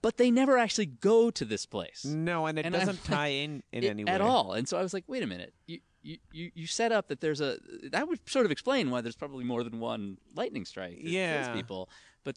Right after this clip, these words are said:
Speaker 1: they don't, it's right down the road on
Speaker 2: They
Speaker 1: Route
Speaker 2: don't
Speaker 1: four, and they don't go.
Speaker 2: They don't go at all. That's interesting. And the other thing that I thought was,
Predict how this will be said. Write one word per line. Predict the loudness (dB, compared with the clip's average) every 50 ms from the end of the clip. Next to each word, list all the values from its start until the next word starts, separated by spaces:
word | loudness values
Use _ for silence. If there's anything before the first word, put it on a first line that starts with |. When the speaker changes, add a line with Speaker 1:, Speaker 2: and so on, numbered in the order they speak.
| _ -6
Speaker 1:
they | -4 -2
don't, | -2 -2 -4 -4
it's | -4 -2 0
right | 2 2 4
down | 2 2
the | 4 4
road | 4 4 4 2 -2 -4 -6 -4
on | -2 0
Speaker 2:
They | 0 0
Speaker 1:
Route | 0
Speaker 2:
don't | 0 0 0 0 0 0
Speaker 1:
four, | 2 2 2 2 2
and | 2 0
they | 0
don't | -2 -2 -4 -2
go. | 0 2 2 2 2 0 -2
Speaker 2:
They | -4 -2 -2
don't | -2 -2 -4 -4
go | -4 -2 -2 -2
at | -2 -2
all. | -2 -2 -2 -2 -4
That's | -4 -6 -8 -8
interesting. | -8 -8 -8 -8 -8 -10 -10 -8 -10 -10 -8 -6
And | -6 -6 -4 -4
the | -4 -4 -2
other | -2 -4 -4 -4
thing | -6 -8 -8 -6 -6
that | -6 -6
I | -6 -6
thought | -6 -6 -6 -6 -6 -8
was, | -6 -6 -4 -4 -6 -6 -10 -14